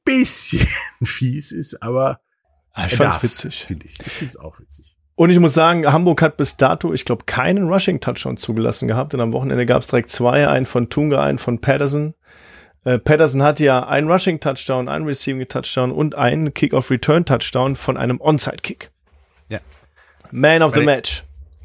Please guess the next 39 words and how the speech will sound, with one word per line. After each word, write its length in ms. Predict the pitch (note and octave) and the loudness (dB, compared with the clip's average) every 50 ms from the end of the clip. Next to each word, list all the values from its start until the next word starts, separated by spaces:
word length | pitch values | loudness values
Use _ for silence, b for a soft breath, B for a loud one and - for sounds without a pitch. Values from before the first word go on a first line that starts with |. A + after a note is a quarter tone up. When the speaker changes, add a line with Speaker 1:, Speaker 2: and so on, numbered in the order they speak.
| - | -6
Speaker 1:
Auf 180 | - G#2+ G#2+ - | -4 -4 -4 0
der, 220 | - A#2 G#2 G#2 | 2 4 4 4
auf 80 | G2+ - | 2 0
der 120 | - G#2+ | -2 -4
Quarterback-Position 1120 | - - A#2 C3+ - D#3+ C3+ A2 - - G2+ F2+ E2+ - - G2 F#2 F#2+ G#2+ C#3 C#3 - _ _ - | -2 -2 -2 0 2 2 2 2 0 -2 -4 -4 -4 -4 -4 -4 -4 -4 -6 -8 -10 -14 _ _ -8
bei, 200 | - F#2 F2+ F2+ | -6 -6 -6 -4
bei 200 | F#2 F#2+ F2 E2 | -4 -4 -2 -2
Hamburg, 340 | F2+ F#2 F2+ G2 A2 A2 | -2 -2 -2 -4 -4 -4
ich 140 | A#2 - - | -6 -8 -8
glaub 280 | - G2 G2 A#2+ - - | -6 -2 -2 -2 -2 -4
auch, 140 | - F#2+ - | -8 -10 -4
dass 240 | - G#2+ G2+ - | -2 -2 -2 -2
das 380 | - G#2 G2 F2+ - - - _ _ _ _ _ _ _ _ _ _ _ _ _ | -2 -4 -4 -2 -6 -8 -10 _ _ _ _ _ _ _ _ _ _ _ _ _
einer 200 | - G#2+ A#2 B2 | -2 0 2 4
der 120 | A#2+ A2+ G#2+ | 4 2 2
Faktoren 520 | - A2+ G#2 - - - C#3+ C3 A#2 G#2+ | 0 -2 -4 -4 -2 0 0 2 2 0
ist, 160 | F#2+ F#2+ - | -2 -2 -2
warum 140 | - F2+ F#2 | -2 -2 -2
es 80 | F#2 - | -2 -4
da 80 | - | -4
so 100 | F2+ F2 | -4 -6
komisch 240 | F2+ - F2 F#2 - | -6 -6 -8 -6 -4
läuft. 240 | - F2+ F#2+ - _ _ _ _ _ _ _ _ _ | -4 -4 -4 -4 _ _ _ _ _ _ _ _ _
Man 100 | - G2 | -2 -2
hat 120 | B2 B2 | 0 0
sich 80 | B2 A#2+ | 0 0
immer 140 | A#2+ C#3+ D#3+ | 0 2 2
noch 120 | C3 F#2 | 2 2
nicht 200 | E2+ F2+ F2 - | 2 0 0 0
richtig 300 | G2+ F2+ - - F2 D2+ | 0 0 0 -2 -4 -4
entschieden 400 | F2 E2+ - - F#2+ F2+ E2+ F2 | -6 -6 -4 -4 -2 -2 -2 -4
zwischen 280 | D#2+ E2+ E2 - F2+ D#2+ | -6 -8 -8 -8 -8 -8
Isaiah 340 | D#2+ F2+ E2+ F2+ E2+ D#2+ D#2 | -6 -4 -4 -2 -4 -4 -6
Green 300 | D#2 F2 E2+ E2 D#2 C#2+ | -6 -8 -8 -8 -10 -14
und, 200 | D#2+ D#2+ D#2 D#2 | -18 -20 -20 -20
und 120 | D#2 E2 | -18 -14
Moritz 320 | E2 E2 D#2 D#2 E2 - | -12 -12 -10 -10 -10 -12
Mack. 260 | - - G2 - - - _ _ _ _ _ _ _ _ _ _ | -10 -10 -10 -12 -12 -18 _ _ _ _ _ _ _ _ _ _
Äh, 240 | - E2+ E2+ D#2+ E2 | -6 -4 -2 -2 -2